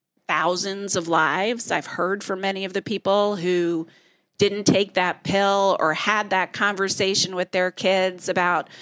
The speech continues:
fentanyl poisoning or something that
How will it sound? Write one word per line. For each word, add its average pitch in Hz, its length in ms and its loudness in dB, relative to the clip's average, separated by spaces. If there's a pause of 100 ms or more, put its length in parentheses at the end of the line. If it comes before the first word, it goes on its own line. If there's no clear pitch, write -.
(140)
fentanyl 190 480 0
poisoning 180 760 0 (340)
or 175 380 2
something 185 840 0
that 165 320 -2